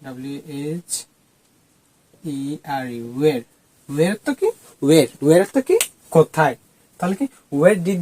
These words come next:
the used to be call it? ওদেরকে কোথায় ডাকা হতো? তো কেন ডাকা হতো? Why did, why did, why did the used to be call it? ওদেরকে কেন ডাকা হতো? আচ্ছা,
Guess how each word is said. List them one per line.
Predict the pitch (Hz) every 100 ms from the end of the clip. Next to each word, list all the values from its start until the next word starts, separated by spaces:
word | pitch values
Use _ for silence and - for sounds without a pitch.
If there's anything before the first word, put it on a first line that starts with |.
| 180
the | 208 175 190
used | -
to | 202 190
be | 196
call | 175 190
it? | 190
ওদেরকে | 175 196 196
কোথায় | 175 196 196
ডাকা | 185 196 190
হতো? | 190 - 185 _ - _ _
তো | 175 170
কেন | - 185 202
ডাকা | 196 190
হতো? | 196 175
Why | 180 196 165
did, | 208 - _ _ - 156 151 165 165 180
why | 190 160 143
did, | 160 220 - - _ _ _ _ _ _ _ _ _ _ _ _ _ _ _ _ _ _ _ _ _ _ _ _ _ _ _ _ _ _ _ _ _ _ _ _ _ _ - _ _ _ _ _ -
why | 190 175
did | 185 180 196
the | 262 - _ 180
used | 214 -
to | 254 190
be | -
call | 156 127
it? | -
ওদেরকে | 165 196 196
কেন | 185 190
ডাকা | 175 160
হতো? | 147 131 123 _ -
আচ্ছা, | 120